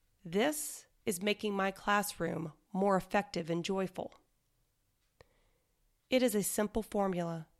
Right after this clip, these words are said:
Ask what we need, use the experts that are in the building,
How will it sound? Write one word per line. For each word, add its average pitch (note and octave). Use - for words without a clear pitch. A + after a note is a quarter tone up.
Ask F3
what A#3+
we B3
need, G#3
use F3+
the G3
experts G3
that A#3+
are B3
in B3
the B3+
building, F#3